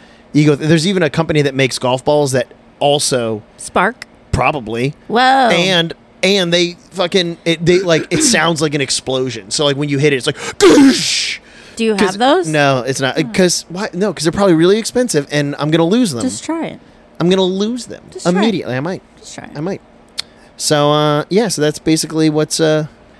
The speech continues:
Speaker 1: that's what's new here.
Speaker 2: That was yesterday?
Speaker 1: Oh, well, yeah, the, the, I got the club the other day,
Speaker 2: Oh.
Speaker 1: and then I, I went and I, uh,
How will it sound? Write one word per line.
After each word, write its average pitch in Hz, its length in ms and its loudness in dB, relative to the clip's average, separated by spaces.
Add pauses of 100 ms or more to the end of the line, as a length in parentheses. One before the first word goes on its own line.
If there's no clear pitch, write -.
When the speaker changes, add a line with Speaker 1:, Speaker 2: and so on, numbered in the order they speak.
(160)
Speaker 1:
that's - 160 -12
what's 156 160 -10
new 151 340 -2
here. 160 420 -4 (500)
Speaker 2:
That 208 120 0
was 196 140 -2
yesterday? 269 420 -2 (600)
Speaker 1:
Oh, 180 120 4
well, 190 220 2
yeah, 214 260 0
the, 165 240 -2
the, 151 200 2
I 151 100 0
got 156 140 0
the 135 40 -16
club 147 220 0
the 131 80 -4
other 120 120 -6
day, 120 240 -6 (140)
Speaker 2:
Oh. - 140 -14
Speaker 1:
and 139 100 -2
then 135 100 0
I, 123 180 0 (180)
I 127 120 0
went 131 300 -2
and 120 140 -6
I, 113 240 -4
uh, 104 280 -4